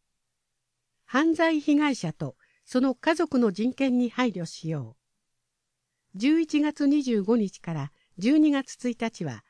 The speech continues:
犯罪被害者週間です。区では、総合支援窓口を開設し、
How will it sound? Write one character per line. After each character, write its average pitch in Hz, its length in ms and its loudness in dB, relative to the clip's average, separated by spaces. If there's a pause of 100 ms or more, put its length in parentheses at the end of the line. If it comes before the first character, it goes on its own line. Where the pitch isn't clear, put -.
(380)
犯 311 240 2
罪 311 240 0
被 285 140 0
害 277 180 0
者 254 160 -6
週 240 220 -2
間 117 240 -10
で 104 140 -14
す。 - 200 -20 (1080)
区 359 100 -2
で 302 160 2
は、 147 200 -4 (380)
総 320 280 -2
合 320 200 2
支 294 200 -4
援 285 180 0
窓 269 220 0
口 214 280 -4
を 131 100 -8
開 175 200 -6
設 - 320 -10
し、 - 240 -10